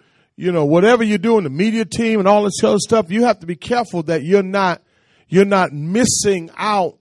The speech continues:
on the worship. While you, while you serving, tap your, clap your hands. You know what I mean? Lift your hands in praise. Amen. You, you're not just here to work, you're here to worship.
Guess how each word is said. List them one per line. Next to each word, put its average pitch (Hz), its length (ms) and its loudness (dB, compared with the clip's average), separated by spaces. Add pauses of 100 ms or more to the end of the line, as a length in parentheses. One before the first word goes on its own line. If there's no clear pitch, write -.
on 180 260 0
the 165 80 -2
worship. 214 320 -4 (240)
While 233 260 0
you, 254 260 -4
while 240 200 -2
you 269 200 -2
serving, 277 480 -2
tap 277 300 -8
your, 254 220 -4 (960)
clap 294 300 -6
your 254 260 -2
hands. 208 720 -4 (880)
You 247 140 2
know 254 140 10
what 233 100 2
I - 20 -4
mean? 262 240 2
Lift 294 280 4
your 285 180 6
hands 269 340 4
in 226 140 -6
praise. 180 1000 0 (920)
Amen. 240 840 4
You, 247 280 2
you're 262 200 0
not 269 240 0
just 214 260 2
here 254 200 4
to 208 60 4
work, 254 340 4
you're 262 100 -4
here 240 180 0
to 208 60 4
worship. 226 420 2